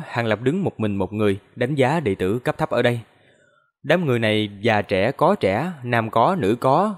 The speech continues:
niên kỷ lớn chưa chắc tu vi đã cao, niên kỷ thấp cũng đạt tới luyện khí kỳ mười hai, mười ba tầng.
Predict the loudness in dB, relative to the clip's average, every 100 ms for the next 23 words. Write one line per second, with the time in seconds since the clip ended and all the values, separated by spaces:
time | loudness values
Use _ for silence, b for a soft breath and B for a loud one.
0 | -6 -4 0 0 2 2 2 0 0 -2
1 | -2 -2 -2 2 2 2 2 0 b b
2 | b _ 0 0 2 0 0 -2 -2 0
3 | 0 2 2 2 2 0 0 0 0 -2
4 | -2 -4 -2 0 0 -2 -4